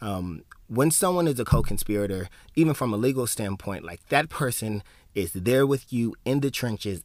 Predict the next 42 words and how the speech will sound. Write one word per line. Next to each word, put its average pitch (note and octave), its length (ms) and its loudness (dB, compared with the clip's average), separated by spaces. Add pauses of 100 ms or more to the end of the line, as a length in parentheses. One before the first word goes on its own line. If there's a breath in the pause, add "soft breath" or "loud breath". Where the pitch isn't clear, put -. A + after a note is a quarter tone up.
(120)
just D#3+ 340 0
as F3 120 -2
committed A#2+ 540 -2
to A2 120 -6
your G2+ 200 -4
goals G2 360 0
as F2 140 -8
you B2 260 -6
are. E3 320 0 (420 soft breath)
And A2+ 360 2
I A#2+ 120 2
think D3 240 0
that G#2 240 -4 (180)
when A#2 220 2
I C#3 80 8
think C3 180 -2
of A2+ 80 -2
my G#2 80 -2
board G#2+ 220 0
of G#2+ 80 -4
trustees F#3+ 480 0
or C#3+ 80 2
when B2 120 -2
I G#2+ 60 0
think A#2 240 -4
of G2+ 140 -6
those A#2 340 -2 (300 loud breath)
extensions C3+ 1160 4 (100)
of F#2+ 160 -4
that, G2 220 -2
like, - 140 -10 (100)
I G3+ 160 6
want G3+ 240 2
people D3 400 -2 (140)
who C3 260 -2
are G#2+ 340 -2 (320 soft breath)
just E3 280 4
as F3 120 2
committed C#3+ 440 2
to A2 100 -6
my G#2 300 2
goals G2 580 -4